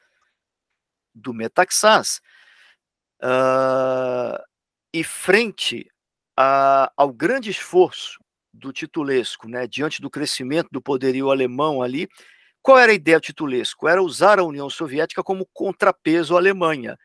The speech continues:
O plano dele era muito inteligente, ou seja, ele queria trazer a União Soviética pra dentro da Liga das Nações e fazer com que a União Soviética também fizesse par-,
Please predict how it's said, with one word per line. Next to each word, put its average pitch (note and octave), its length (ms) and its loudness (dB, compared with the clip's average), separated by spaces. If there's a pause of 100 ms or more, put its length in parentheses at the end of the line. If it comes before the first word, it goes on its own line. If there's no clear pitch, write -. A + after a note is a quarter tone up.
(1000)
O - 80 -6
plano A3+ 360 4
dele F3+ 240 4
era G3+ 100 4
muito F3 240 -6
inteligente, B2+ 760 -8
ou D3 80 -6
seja, A#2 520 -2 (640)
ele F3 240 2
queria E3 340 4
trazer F3+ 680 0
a G#3+ 40 0
União D#3 340 -4
Soviética D#3+ 760 -6
pra F#3 240 2
dentro E3+ 440 0
da D3+ 160 4
Liga C3+ 220 -2
das C3+ 180 -2
Nações E3+ 640 -2 (260)
e G3+ 100 -6
fazer G3+ 400 4
com A3 140 -8
que F#3+ 100 -4
a F3+ 160 4
União E3 300 -4
Soviética E3+ 640 -2
também A3 400 4
fizesse G3 500 -2 (120)
par-, F#3+ 320 4